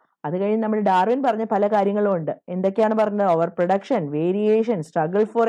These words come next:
existence, survival of the fittest, origin of species, natural selection and origin of species. നമ്മൾ ഡാർവിൻ പറഞ്ഞ കാലഘട്ടത്തിലൂടെയാണ് ഇപ്പൊ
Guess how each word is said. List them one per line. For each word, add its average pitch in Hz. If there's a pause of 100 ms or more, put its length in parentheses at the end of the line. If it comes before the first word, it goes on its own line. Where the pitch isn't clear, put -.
existence, 240 (420)
survival 208
of 247
the 247
fittest, 190 (880)
origin 190
of 226
species, 202 (140)
natural 240
selection 208
and 190
origin 185
of 185
species. 156 (400)
നമ്മൾ 349
ഡാർവിൻ 254
പറഞ്ഞ 214
കാലഘട്ടത്തിലൂടെയാണ് 214
ഇപ്പൊ 190